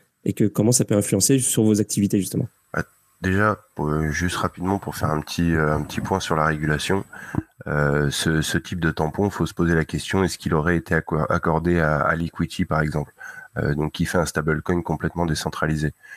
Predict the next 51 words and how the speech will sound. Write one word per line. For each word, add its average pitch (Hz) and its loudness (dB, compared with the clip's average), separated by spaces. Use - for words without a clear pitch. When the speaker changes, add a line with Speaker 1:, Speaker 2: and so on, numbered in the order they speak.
Speaker 2:
Euh, 73 0
est-ce 80 -2
qu'il 80 -2
aurait 80 2
été, 76 0
été 76 -2
accordé 78 0
à 78 4
Athena, 85 0
qui - -12
fait - -4
une 78 0
assurance ? 87 -2
Donc, 73 -8
il - -8
faut - -12
savoir 78 -4
que 78 -6
les, 73 2
les 76 0
assurances, 78 -4
normalement, 78 -2
sont, 71 -4
sont - -6
très 78 -2
régulées. 78 0
Euh, 78 0
en - -20
fait, 101 -2
c'est, - -2
pour 82 -2
moi, 92 2
ça 80 -2
va 76 2
mettre 78 -2
un 78 0
frein - -4
à, 76 0
à 78 -2
l'innovation. 80 -2
Est-ce - -4
que 87 -2
c'est, - -6
est-ce 76 0
qu'il 82 -2
y 80 2
a 80 -2
que - -2
du 82 -2
mal 82 0
là-dedans ? 82 -2